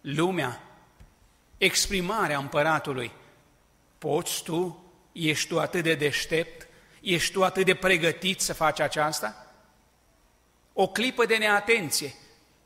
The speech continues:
și poți să cazi în cursa aceasta a mândriei și să ajungi la faliment, pentru că mândria este înaintea căderii.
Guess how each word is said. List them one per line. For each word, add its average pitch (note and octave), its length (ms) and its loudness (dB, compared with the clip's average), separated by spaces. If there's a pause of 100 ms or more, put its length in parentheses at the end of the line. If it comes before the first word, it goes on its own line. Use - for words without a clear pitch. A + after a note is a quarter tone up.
(840)
și - 220 -2
poți G3+ 420 0
să F#3+ 100 2
cazi F3+ 360 2
în E3+ 100 -2
cursa F#3 380 2
aceasta F3 420 0
a E3+ 60 2
mândriei E3 680 -2 (140)
și - 140 -6
să E3 120 0
ajungi D#3 360 0
la D3+ 80 0
faliment, D#3 540 -2
pentru D#3+ 300 -2
că E3 120 -4
mândria D3+ 580 0
este D#3 260 -2
înaintea D3+ 560 -2
căderii. D#3 540 -4